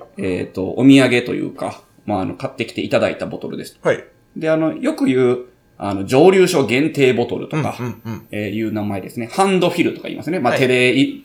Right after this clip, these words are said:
Speaker 1: もう直接入れてきましたとか。
Speaker 2: うんうんうんうん。
Speaker 1: で、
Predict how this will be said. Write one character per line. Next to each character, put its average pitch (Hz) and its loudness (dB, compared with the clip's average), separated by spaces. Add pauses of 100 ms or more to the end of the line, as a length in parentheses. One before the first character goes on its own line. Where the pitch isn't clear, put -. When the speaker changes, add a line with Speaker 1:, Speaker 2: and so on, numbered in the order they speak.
(100)
Speaker 1:
も 107 -4
う - -8
直 110 -6
接 107 -8
入 113 -4
れ 117 2
て - -6
き 117 -8
ま 104 -6
し - -12
た - -10
と - -4
か。 110 -6
Speaker 2:
う 98 -14
ん - -14
う - -16
ん - -20
う - -20
ん - -18 (400)
う - -8
ん。 - -6
Speaker 1:
で、 180 -2